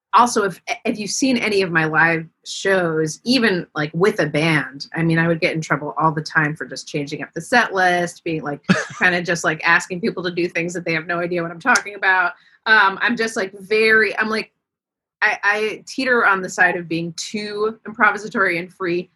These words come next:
Speaker 1: sometimes, uh, saying too much, et cetera, what have you. <laughs> Um, but I think that, uh, I've, I've, I've just never been, um, the,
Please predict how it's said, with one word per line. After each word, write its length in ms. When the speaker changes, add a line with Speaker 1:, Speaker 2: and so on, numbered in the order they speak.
Speaker 1:
sometimes, 640
uh, 280
saying 380
too 160
much, 380
et 100
cetera, 400
what 120
have 200
you. 220
<laughs> 60
Um, 360
but 200
I 140
think 380
that, 320
uh, 400
I've, 260
I've, 320
I've 140
just 200
never 360
been, 420
um, 580
the, 680